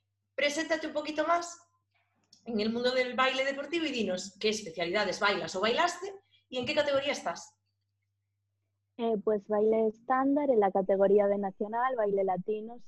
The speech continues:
Speaker 2: o sea, estoy bailando latinos en la A B, bailo caribeños en clase A,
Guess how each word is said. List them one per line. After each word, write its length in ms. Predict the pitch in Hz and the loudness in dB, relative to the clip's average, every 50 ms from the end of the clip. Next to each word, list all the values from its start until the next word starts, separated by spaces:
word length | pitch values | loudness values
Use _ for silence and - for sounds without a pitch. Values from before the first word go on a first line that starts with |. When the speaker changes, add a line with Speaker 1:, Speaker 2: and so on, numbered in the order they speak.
| - - - | -16 -12 -10
Speaker 2:
o 60 | 220 214 | -8 -4
sea, 180 | - 208 185 | 0 0 0
estoy 200 | 180 - - 196 | 0 0 -2 -2
bailando 320 | 190 196 190 185 190 190 185 | -2 -2 -2 -2 -2 -2 -2
latinos 480 | 190 185 - 196 190 190 190 185 - | -2 -2 0 0 -2 -2 -2 -6 -6
en 160 | 196 190 185 | -6 -4 -2
la 240 | 180 180 180 175 175 | -2 0 0 0 -2
A 60 | 180 185 | -2 -2
B, 260 | 208 214 233 254 262 294 - - - - - - _ _ _ - | 0 0 -2 -2 -4 -10 -16 -20 -20 -20 -20 -20 _ _ _ -2
bailo 280 | 214 202 202 202 202 | 0 2 2 2 2
caribeños 560 | - 202 190 196 196 196 202 208 202 196 - - | 2 2 2 4 4 4 4 2 2 -2 -4 -4
en 80 | 202 190 | -4 -2
clase 400 | 208 196 202 190 - - 214 226 | 0 0 0 0 -2 0 2 2
A, 320 | 240 262 277 285 294 | 4 2 2 0 -2